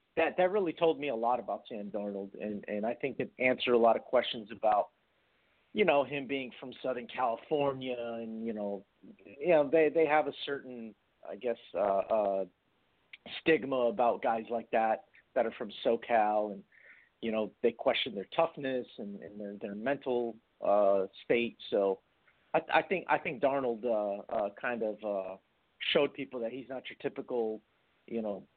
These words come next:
sunglass wearing, co-, you know, latte drinking type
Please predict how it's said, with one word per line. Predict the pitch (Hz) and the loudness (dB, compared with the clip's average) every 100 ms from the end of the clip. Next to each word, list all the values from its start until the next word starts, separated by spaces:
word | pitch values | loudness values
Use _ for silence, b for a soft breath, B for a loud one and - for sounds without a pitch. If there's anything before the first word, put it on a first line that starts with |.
| _ - - | _ -8 -2
sunglass | 139 120 127 117 117 - _ 127 | 0 4 6 6 2 -6 _ -14
wearing, | 113 127 127 123 123 120 120 _ _ _ - | -6 -6 -6 -8 -10 -10 -14 _ _ _ 2
co-, | 139 120 | 4 4
you | |
know, | 123 113 - _ 147 | 2 -4 -10 _ -2
latte | 135 131 127 135 123 | 4 4 4 0 -2
drinking | 110 123 - 113 113 | -4 -8 -8 -10 0
type | 127 113 | 2 2